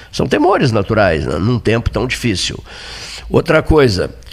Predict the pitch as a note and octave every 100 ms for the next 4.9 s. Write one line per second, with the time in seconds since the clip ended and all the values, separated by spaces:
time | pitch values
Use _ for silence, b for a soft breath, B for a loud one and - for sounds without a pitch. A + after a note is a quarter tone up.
0 | B B - A2 A#2 D#3 D#3+ - - C#3+
1 | E3 - A#2+ C3+ C3+ A2+ G#2+ A2+ A2+ C#3+
2 | - - - - - - - - - -
3 | - - - - - - - - - -
4 | G#2+ G#2+ E2 G#2 A#2 G#2 E2 C2+ -